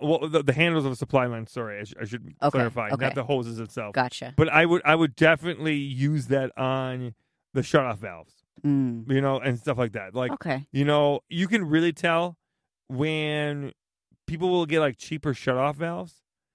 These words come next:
Speaker 1: and boy, does that fucking
Speaker 2: Mm.
Speaker 1: matter. Uh,
Speaker 2: Mm.
Speaker 1: if you're a renter and you can't shut off your, your water down below,
Speaker 2: Yeah.
Speaker 1: that's a problem. I, I think some landlords would be like, "I don't want the tenant to be able to turn off the water or to adjust the water flow."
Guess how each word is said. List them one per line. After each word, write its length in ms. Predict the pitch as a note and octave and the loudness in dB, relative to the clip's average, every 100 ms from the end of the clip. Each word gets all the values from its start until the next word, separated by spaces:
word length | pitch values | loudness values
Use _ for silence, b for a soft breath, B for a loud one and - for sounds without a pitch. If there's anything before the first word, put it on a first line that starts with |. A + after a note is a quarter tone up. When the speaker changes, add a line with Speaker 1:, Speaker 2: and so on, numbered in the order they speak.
| _ _ | _ _
Speaker 1:
and 220 | C3 C3+ A2+ | -2 -2 0
boy, 260 | C3+ B2+ | 2 2
does 160 | A#2+ A#2+ | 0 -4
that 180 | B2 G2+ _ _ | -6 -6 _ _
fucking 420 | A#2+ G#2+ A2 G2+ G#2 - | -6 -4 -8 -12 -20 -4
Speaker 2:
Mm. 340 | C#3+ C#3 C3 B2 | 0 2 0 -2
Speaker 1:
matter. 480 | B2 A2+ G#2 G2 F#2+ | -4 -4 -8 -14 -8
Uh, 380 | G#2+ G#2+ G#2+ A#2 | -4 -4 -6 -10
Speaker 2:
Mm. 120 | A#2 _ - | -16 _ -8
Speaker 1:
if 120 | B2 | -4
you're 200 | C3+ D#3 | 0 4
a 60 | C#3+ | 4
renter 380 | C3 C#3+ C3+ C3 | 4 0 0 0
and 120 | B2 | 0
you 80 | B2 | -4
can't 300 | - C3 A#2+ | -4 -6 -6
shut 240 | - B2+ | -2 0
off 260 | A#2+ A#2+ - | 0 -6 -8
your, 500 | A#2 A2+ A2+ G#2+ G2+ _ _ _ _ _ _ - | -8 -8 -8 -12 -20 _ _ _ _ _ _ -10
your 240 | A2+ A#2+ | -4 -4
water 640 | A2 G#2+ A2+ G#2 F#2 F2+ _ | -2 -4 -4 -6 -12 -18 _
down 220 | - A2 G#2+ | -6 -6 -6
below, 440 | G#2+ G2+ G#2 A#2+ | -8 -8 -6 -6
Speaker 2:
Yeah. 220 | A2 G#2+ G#2+ | -6 -10 -6
Speaker 1:
that's 180 | B2 A#2 | -6 -6
a 60 | |
problem. 460 | - G#2+ G2 F#2+ F#2 _ _ _ - | -10 -10 -10 -16 -20 _ _ _ -2
I, 180 | D3 - | -2 0
I 140 | D3 D3+ | -2 -2
think 240 | E3+ D3 | -2 -4
some 220 | D3+ C#3+ | -4 -2
landlords 400 | C3 C3 C3 A2+ | -4 -2 0 0
would 120 | B2 | -4
be 60 | A2+ | -4
like, 180 | B2+ B2+ | -4 -2
"I 140 | F3+ | 0
don't 200 | G#3 G3 | 0 0
want 240 | A3 A#3 E3 | 0 -2 -2
the 100 | C#3+ | -2
tenant 260 | D#3+ D3 | -2 -4
to 60 | B2+ | -6
be 120 | C#3 | -4
able 100 | C3 | -4
to 60 | A#2 | -4
turn 200 | D3 C3+ | -6 -4
off 200 | C3 A#2+ | -8 -8
the 100 | B2 | -6
water 520 | B2 B2+ B2+ B2 B2 | -4 -2 -4 -4 -6
or 40 | A#2 | -8
to 60 | |
adjust 320 | A2+ C3 A#2 | -6 -6 -6
the 100 | C3+ | -8
water 300 | A#2+ B2 A#2+ | -6 -6 -6
flow." 280 | A2+ C3 A#2 | -8 -8 -10